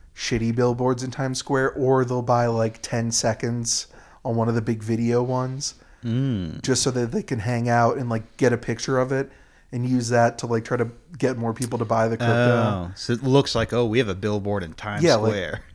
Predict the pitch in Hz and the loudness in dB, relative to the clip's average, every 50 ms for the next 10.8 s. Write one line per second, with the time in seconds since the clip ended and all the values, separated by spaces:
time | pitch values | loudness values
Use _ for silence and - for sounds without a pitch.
0 | - - - _ - - - 127 135 131 147 143 131 123 117 - 135 135 147 147 | -20 -20 -20 _ -10 -6 -2 -2 -2 -2 0 0 -2 0 2 2 4 6 6 4
1 | 147 135 143 160 180 160 117 104 101 107 - - - 123 123 131 135 135 135 135 | 4 4 4 4 6 6 4 2 0 -4 -8 -4 -2 0 0 0 0 0 0 0
2 | 127 135 131 131 135 139 - - 139 135 135 131 127 120 135 - - 160 143 127 | 0 0 0 -2 -4 -4 -2 0 2 2 2 0 -2 -4 -6 -8 -10 -6 -2 -2
3 | 131 135 131 127 120 - 123 127 135 143 151 151 - - - - - - - - | 0 0 -2 -4 -4 -6 -6 -6 -6 -8 -8 -10 -14 -20 -20 -20 -20 -20 -20 -20
4 | - - - - - - - - - - - 123 123 110 110 - 123 120 123 127 | -20 -20 -20 -20 -20 -16 -16 -16 -16 -12 -8 -8 -6 -6 -4 -2 0 2 2 2
5 | 135 147 139 143 139 135 131 - 135 123 113 - - 123 117 110 113 127 117 107 | 2 0 0 2 2 2 2 0 0 0 -2 -2 0 0 0 2 2 0 -4 -4
6 | - - - - - - - - 139 151 165 156 156 151 143 151 143 135 - 135 | -4 -8 -18 -20 -20 -12 -4 0 2 2 2 2 2 0 0 0 -2 -2 -2 -2
7 | 120 131 127 120 123 123 120 117 113 113 - - 117 107 101 101 107 107 110 107 | 0 0 -2 -2 -2 -2 0 0 -2 -2 -2 -4 -6 -6 -4 -6 -6 -6 -4 -4
8 | 107 104 107 104 - - 113 - 175 147 127 117 107 110 107 104 - - 113 104 | -4 -4 -6 -8 -8 -10 -10 -8 -8 -6 -6 -6 -6 -6 -6 -6 -6 -6 -6 -4
9 | 107 104 104 104 104 - - - 139 127 110 104 110 113 107 139 - - 131 110 | -4 -2 -4 -4 -6 -8 -12 -12 -6 -4 -4 -4 -4 -6 -8 -8 -10 -10 -6 -4
10 | 110 107 104 107 107 101 107 104 107 110 110 107 104 110 104 | -4 -4 -4 -4 -4 -4 -6 -6 -4 -4 -4 -4 -4 -6 -10